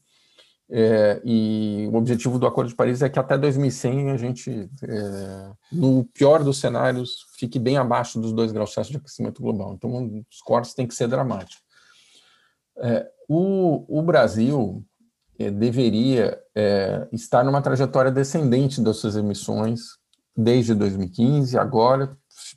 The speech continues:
passando por dois mil e vinte e cinco, chegando em dois mil e trinta, num rumo do, do, do que a gente chama hoje em dia de descarbonização da economia.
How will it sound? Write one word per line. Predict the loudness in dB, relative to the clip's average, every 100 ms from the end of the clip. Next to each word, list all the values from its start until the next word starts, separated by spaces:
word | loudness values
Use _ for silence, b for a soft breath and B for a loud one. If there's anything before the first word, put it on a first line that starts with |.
| _
passando | -2 0 0
por | 0 -2
dois | -2
mil | -2
e | -2
vinte | -4
e | -2
cinco, | -2
chegando | -2 0 0 -2
em | -2
dois | 0 2
mil | 2 -2
e |
trinta, | -2 -2 0
num | 2
rumo | 2 2 0 0
do, | 0 2 2 2
do, | 2 2 -2 b b
do | -6 -2
que | 0
a |
gente | 0 0
chama | 2 2
hoje | 2
em | 2
dia | 2
de | 0
descarbonização | 2 2 0 2 2 4 2 2 0 0 0
da | 0
economia. | -2 -2 0 -2 -4